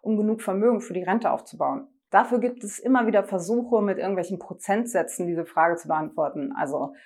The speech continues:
zwanzig Prozent von deinem Nettogehalt oder sowas. Aber ganz ehrlich,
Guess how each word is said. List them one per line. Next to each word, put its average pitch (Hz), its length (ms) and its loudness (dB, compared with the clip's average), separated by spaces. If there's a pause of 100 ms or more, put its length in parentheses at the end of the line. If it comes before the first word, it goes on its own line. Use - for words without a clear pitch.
(220)
zwanzig 190 560 2
Prozent 185 360 0
von 175 120 0
deinem 165 100 0
Nettogehalt 165 640 2
oder 147 160 0
sowas. - 460 -8 (240)
Aber 185 140 6
ganz 233 260 2
ehrlich, 214 460 2